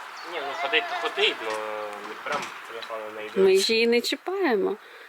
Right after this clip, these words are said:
Speaker 2: Наші просто вони туди залітають і вони, м, нагнули там гілки, і тепер її ще дужче видно. Так вона хоча б прикрита була.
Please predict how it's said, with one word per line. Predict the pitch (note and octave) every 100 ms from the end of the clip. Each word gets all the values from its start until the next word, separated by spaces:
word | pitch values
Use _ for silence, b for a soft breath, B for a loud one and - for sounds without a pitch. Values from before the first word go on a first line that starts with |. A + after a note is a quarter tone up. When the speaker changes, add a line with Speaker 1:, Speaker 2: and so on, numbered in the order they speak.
| B B - -
Speaker 2:
Наші | G#3+ B3 -
просто | - A#3+ -
вони | A#3+ B3
туди | A#3+ A#3+ B3
залітають | B3+ B3 A#3+ C#4 F#4+ C4 G#3+ A3
і |
вони, | G#3 A3+ B3 B3+ A#3 -
м, | A3+ A3 A3 G#3+ G#3+ - - A3+
нагнули | A#3+ A3+ B3+ C4+ A3+
там | G3 G#3
гілки, | G3+ A#3 D4+ F4 A3
і |
тепер | F#3+ G3 A#3
її | A#3 A3+
ще | - G#3+
дужче | G3+ A3 - -
видно. | F#3 F3+ F3+ F3+
Так | F3 F#3+
вона | G#3+ G#3
хоча | G#3+ -
б | G3+
прикрита | - - - D#4 -
була. | G3 F#3 F3+